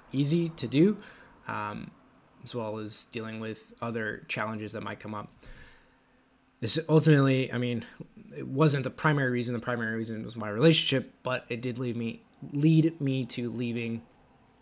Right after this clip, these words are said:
that firm. Um, I probably would have left whether or not I, uh, moved across the country for my now fiance, but,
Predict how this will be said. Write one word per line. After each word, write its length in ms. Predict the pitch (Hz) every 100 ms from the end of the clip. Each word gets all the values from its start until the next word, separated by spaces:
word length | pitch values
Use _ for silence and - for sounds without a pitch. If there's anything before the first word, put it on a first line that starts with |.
| _ - -
that 260 | 131 113 -
firm. 260 | 135 117 104 - - _
Um, 240 | 110 107 107
I 60 |
probably 240 | 104 123 113
would 100 | 113
have 100 | 113
left 280 | 117 113 -
whether 260 | 120 113
or 60 | 110
not 240 | 110 113 -
I, 340 | 113 127 113
uh, 180 | 110 104
moved 220 | 113 113
across 280 | - 110 107
the 40 |
country 400 | - 113 113 110 -
for 400 | - 113 107 98 - - _
my 360 | 104 101 - -
now 220 | 113 104
fiance, 560 | 120 131 139 139 131 - _ _ _ _ _ _ -
but, 400 | 135 110 -